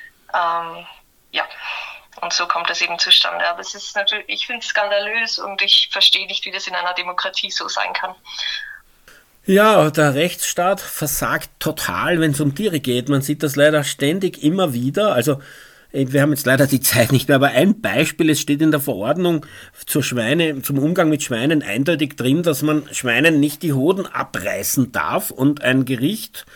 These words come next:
Speaker 2: hat festgestellt, das ist eh nicht so schlimm, obwohl's verboten ist, und hat den also freigesprochen, der das gemacht hat, wo auf einem Video zu sehen war, wie er das macht, weil das Gericht einfach der Meinung war, das macht eh nix, obwohl's verboten ist. Also, dass sowas gibt, glaubt man nicht.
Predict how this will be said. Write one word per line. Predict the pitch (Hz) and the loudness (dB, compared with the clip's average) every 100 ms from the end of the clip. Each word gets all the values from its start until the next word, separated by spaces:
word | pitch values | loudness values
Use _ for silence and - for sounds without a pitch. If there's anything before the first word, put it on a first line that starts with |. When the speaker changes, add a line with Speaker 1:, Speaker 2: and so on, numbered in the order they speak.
| - - | -20 -2
Speaker 2:
hat | 147 - | -2 2
festgestellt, | 143 143 143 170 - 165 170 | 2 2 0 -2 2 2 2
das | 151 147 | -4 -2
ist | 135 | -2
eh | 107 135 | 2 4
nicht | 160 | 2
so | - | -2
schlimm, | 139 127 127 202 339 - | -2 4 6 6 4 -2
obwohl's | 127 135 165 311 - | -2 4 4 4 2
verboten | 196 120 117 135 | 0 2 2 4
ist, | 170 311 220 | 2 2 0
und | 151 | 0
hat | 175 - | -2 -2
den | 175 | -2
also | 165 160 | -2 -4
freigesprochen, | 156 131 190 214 - 120 127 139 | -4 -2 -2 -4 -4 -4 -4 -4
der | 131 | -2
das | 123 | -4
gemacht | - 127 131 | -4 -4 -2
hat, | 156 - - - - | -6 -8 -16 -16 -4
wo | 135 139 | 2 4
auf | 139 | 4
einem | 147 131 | 2 2
Video | 131 180 160 | 2 2 2
zu | 123 120 | 0 -4
sehen | - 127 147 | 0 2 4
war, | 131 | 2
wie | 131 | 2
er | 143 | 0
das | 135 | 0
macht, | 135 147 - - - - | 0 -2 -6 -20 -20 -4
weil | 156 | -2
das | 151 | 0
Gericht | 175 180 285 - | 2 4 4 4
einfach | 180 175 147 | 2 2 0
der | 151 | 0
Meinung | 131 135 147 127 | 2 4 2 2
war, | 127 | 0
das | 135 131 | -2 -2
macht | 123 - | -4 -4
eh | 107 113 | -6 -4
nix, | 110 - | -4 -6
obwohl's | 110 98 131 175 165 | -10 0 4 4 2
verboten | 165 139 113 92 | -4 -2 -4 -4
ist. | 95 - | -8 -6
Also, | 107 117 - - - - - | -6 -6 -8 -18 -20 -10 -6
dass | 123 | 0
sowas | - 151 143 - | 2 2 2 0
gibt, | 131 135 - | -4 -4 -8
glaubt | 101 - | -6 -6
man | 95 | -8
nicht. | 87 | -8